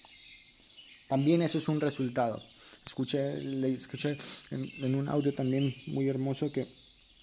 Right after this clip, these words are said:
la salud es un resultado, la enfermedad es un, un resultado. ¿La su-, la salud de qué es un resultado? Pues de cuidarse, de comer bien, de hacer ejercicio,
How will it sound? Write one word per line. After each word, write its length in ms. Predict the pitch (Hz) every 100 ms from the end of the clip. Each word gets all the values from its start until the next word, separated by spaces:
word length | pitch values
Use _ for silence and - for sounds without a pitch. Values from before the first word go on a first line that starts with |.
| - - 131
la 140 | 139
salud 360 | 127 135 165 190
es 140 | 156
un 140 | 143 135
resultado, 600 | 127 127 117 123 123 135 - - - - -
la 100 | 127
enfermedad 500 | 123 120 127 151 190
es 100 | 147
un, 140 | 139 -
un 80 | 139
resultado. 680 | 135 131 120 - 123 113 - - - - -
¿La 100 | 135
su-, 300 | 151 156 156
la 120 | 151
salud 340 | 143 160 151 165
de 140 | 175
qué 140 | 170 170
es 100 | 170
un 140 | 160
resultado? 680 | 156 151 143 135 165 165 120 - - - - - - -
Pues 220 | 131 127
de 80 | 123
cuidarse, 680 | 127 127 120 107 107 139 147 - - -
de 100 | 135
comer 380 | 127 135 127 120
bien, 320 | 117 120 120
de 80 | 123
hacer 240 | 127 135 123
ejercicio, 840 | 110 110 104 135 123 - 120